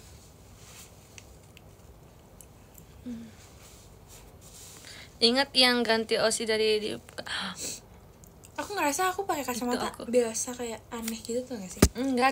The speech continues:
Speaker 1: cantik
Speaker 2: Tapi
Speaker 1: banget
Speaker 2: kata
Speaker 1: tau.
Speaker 2: mereka malah lebih suka aku pakai kacamata.
Speaker 1: Iya,
Speaker 2: Aneh.
Speaker 1: bagus. Ingat banget, Kak. Ingat banget. Kok namanya
Speaker 2: Kalau suka
Speaker 1: udah ganti
Speaker 2: kuntil
Speaker 1: ini ya?
Speaker 2: anaknya. Apa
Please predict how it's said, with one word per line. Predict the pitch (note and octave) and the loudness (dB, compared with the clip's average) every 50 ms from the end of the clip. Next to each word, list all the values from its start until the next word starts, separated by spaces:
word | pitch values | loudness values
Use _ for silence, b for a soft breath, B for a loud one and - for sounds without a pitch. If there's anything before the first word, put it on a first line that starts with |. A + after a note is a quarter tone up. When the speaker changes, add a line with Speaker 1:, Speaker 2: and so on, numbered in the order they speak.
| - | 4
Speaker 1:
cantik | B3+ C4 B3 B3+ - | 2 0 0 -2 -2
Speaker 2:
Tapi | - A3+ | 0 0
Speaker 1:
banget | A#3 C#4+ - G4 F#4+ | 2 2 2 2 4
Speaker 2:
kata | B3+ | 6
Speaker 1:
tau. | - - C#4+ B3+ - - B3+ | 6 6 6 4 2 0 -2
Speaker 2:
mereka | C4+ C#4+ E4+ F#4 | -2 -2 -2 -4
malah | G4+ G#4+ G4+ F#4 E4 D4+ C#4 | -6 -6 -4 -2 0 2 2
lebih | B3+ A#3+ B3+ | 2 0 -2
suka | B3+ C4+ - B3+ A#3+ | -6 -8 -10 -10 -10
aku | - | -8
pakai | - B3 A#3+ A#3+ A#3 | -8 -8 -6 -6 -6
kacamata. | - C4 D#4 F4 - A#3+ A#3 C4+ | -8 -8 -10 -12 -12 -12 -6 -2
Speaker 1:
Iya, | D4 D#4 D4 | -2 0 2
Speaker 2:
Aneh. | B3+ D4 | 2 2
Speaker 1:
bagus. | D4 C#4 D#4+ - - - - - - - - - - - - - - - - - - - B B B B B B B - | 2 2 2 0 0 -2 -4 -8 -20 -20 -20 -20 -20 -10 -8 -6 -4 -4 -4 -4 -6 -8 B B B B B B B 2
Ingat | C4+ C4+ C#4+ C#4+ - | 4 6 6 4 8
banget, | B3 C4 C4+ C#4 D4+ D#4+ - - | 10 10 10 10 8 4 2 6
Kak. | - E4+ F4 F4+ F4+ E4+ - - - - | 8 10 12 12 12 12 10 8 2 0
Ingat | C4 C4 C4 B3+ B3 | 0 2 0 0 4
banget. | A#3+ B3 B3 C4 C4+ C#4 C#4+ C#4+ C#4+ C4+ - - - - - - | 6 6 6 6 6 4 4 4 2 2 -2 -8 -20 -20 -20 -4
Kok | - C#4+ D4+ | 0 2 4
namanya | D4 C4 A#3+ A#3 A#3 B3 C4+ C4+ C4 | 4 4 4 4 4 4 4 4 4
Speaker 2:
Kalau | C4+ C4 B3 B3 | 2 -2 -4 -4
suka | - A3 | -2 0
Speaker 1:
udah | A3 G#3 | 0 2
ganti | G#3 G#3 G#3+ A#3+ A3 | 2 0 -2 -2 -4
Speaker 2:
kuntil | A3 G#3+ - - A3+ | -4 -4 -6 -4 -2
Speaker 1:
ini | G#3+ G#3+ G#3+ G#3 G3 | -2 -2 -2 -2 -4
ya? | G#3 | -6
Speaker 2:
anaknya. | A#3 A3+ G#3+ A3 A3 - - - - - - - - - - - - - - - - - - - - - - - - - - - - - - - - - - - - - - - - D#4 | -8 -12 -14 -16 -18 -20 -20 -20 -20 -20 -20 -20 -20 -20 -20 -20 -20 -20 -20 -20 -20 -20 -20 -20 -20 -20 -20 -20 -20 -20 -20 -20 -20 -20 -20 -20 -20 -20 -20 -20 -20 -20 -20 -16 -14 -14
Apa | E4+ - - | -14 -10 -8